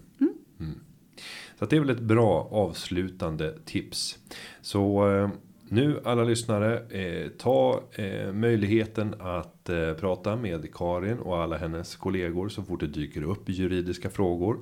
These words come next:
Speaker 2: Ska vi återupprepa numret som man kan ringa?
Speaker 1: Mm. Och det är telefonnummer noll sju sju ett,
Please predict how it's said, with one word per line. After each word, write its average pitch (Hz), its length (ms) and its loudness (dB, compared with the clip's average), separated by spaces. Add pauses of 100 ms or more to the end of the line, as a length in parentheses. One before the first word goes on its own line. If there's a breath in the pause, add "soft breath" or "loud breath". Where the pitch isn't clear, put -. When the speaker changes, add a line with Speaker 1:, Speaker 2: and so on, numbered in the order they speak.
Speaker 2:
Ska - 160 -8
vi 78 120 -2
återupprepa 85 960 -4
numret 92 460 0
som - 100 -6
man 107 80 0
kan 104 120 0
ringa? 101 260 0 (120)
Speaker 1:
Mm. 220 160 2 (340)
Och 269 100 0
det 240 220 0
är 190 80 -4
telefonnummer 165 720 -4
noll 175 400 -4
sju 262 400 -4
sju 208 320 -4
ett, - 360 -14